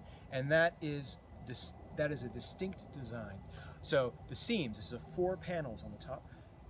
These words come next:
These four panels have, are triple stitched. So the seam is very, very strong, but then the panel itself is a single layer of linen cloth. Linen is stronger than cotton, but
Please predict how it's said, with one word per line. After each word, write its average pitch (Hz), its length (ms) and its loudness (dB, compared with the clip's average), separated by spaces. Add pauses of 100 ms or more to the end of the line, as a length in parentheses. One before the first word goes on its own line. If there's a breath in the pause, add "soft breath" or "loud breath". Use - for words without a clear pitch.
These 196 500 -4 (280)
four 202 220 -4
panels 156 560 -4 (160)
have, 131 140 -2 (400)
are 123 100 -4
triple 226 400 0
stitched. - 680 -4 (240 loud breath)
So 143 240 0
the 117 140 -2
seam 147 720 0 (160)
is - 160 -8 (140)
very, 294 280 4
very 202 220 2
strong, 143 440 0 (220 loud breath)
but 156 200 0
then 175 400 6 (100)
the 151 60 -4
panel 196 420 4
itself 175 480 2 (100)
is 147 160 -4
a 156 60 -6
single 160 420 -2
layer 139 260 4
of 123 160 -4 (540 loud breath)
linen 139 320 -2
cloth. 123 360 0 (120)
Linen 147 340 -2
is 127 180 -4
stronger 175 500 4
than 160 160 -2
cotton, 160 340 -2
but - 140 -8